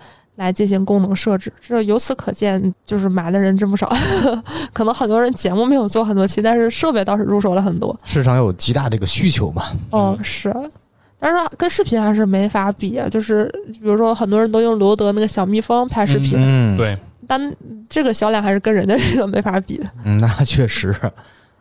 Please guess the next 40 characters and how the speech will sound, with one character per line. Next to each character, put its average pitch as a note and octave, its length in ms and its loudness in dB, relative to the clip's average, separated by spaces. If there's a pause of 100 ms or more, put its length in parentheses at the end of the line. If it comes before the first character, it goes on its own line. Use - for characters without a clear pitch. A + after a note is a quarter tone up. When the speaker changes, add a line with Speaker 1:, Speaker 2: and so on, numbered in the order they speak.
(260)
Speaker 1:
然 A3+ 100 -4
后 A#3+ 60 2
还 G#3+ 240 -2
有 A#3+ 160 2
呢， G#3 140 -2
就 A3 160 0
是 G3+ 420 0 (140)
公 B3 180 0
社 C4+ 160 0
的 A3 100 2
这 G#3 140 0
个， F#3+ 120 0
也 G3 120 2
就 G#3+ 80 2
是 A3+ 60 2
我 G#3 100 2
们 F3+ 80 -2
现 A3 100 -2
在 A3 120 0
待 G#3+ 180 2
的 A3+ 100 2
这 G#3 120 2
个 G#3 80 4
录 A#3 160 -2
音 C#4+ 160 0
棚， F3+ 440 -2 (520)
也 F#3 180 0 (100)
成 - 240 -2
为 A3 120 2
了 G#3+ 160 2
一 G3+ 40 0
个 G#3 120 2
市 G#3 120 -4
场 G3 280 0
比 F#3 80 0
较 F3 120 0
大 B3 240 -2
的 G3+ 80 0
需 A3 220 0
求。 - 200 -4